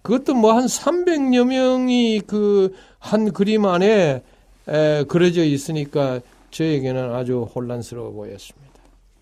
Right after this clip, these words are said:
미켈란젤로가 인류 최후 심판의 날을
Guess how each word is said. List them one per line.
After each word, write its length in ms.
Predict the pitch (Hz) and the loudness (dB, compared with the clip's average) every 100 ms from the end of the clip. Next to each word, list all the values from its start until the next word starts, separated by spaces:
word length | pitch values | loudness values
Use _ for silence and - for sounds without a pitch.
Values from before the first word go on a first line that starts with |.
| _ _ _ _ - | _ _ _ _ -6
미켈란젤로가 1040 | 123 123 139 139 135 127 131 131 131 131 | -4 -2 0 2 0 -2 -2 -2 -2 -4
인류 460 | 131 143 135 131 127 | -4 -2 -2 -2 -4
최후 560 | - - 165 190 214 214 | -8 -6 0 2 2 0
심판의 640 | - 208 202 196 196 196 | -2 -2 -2 -2 -2 -4
날을 480 | 185 180 202 156 | -4 -4 -4 -6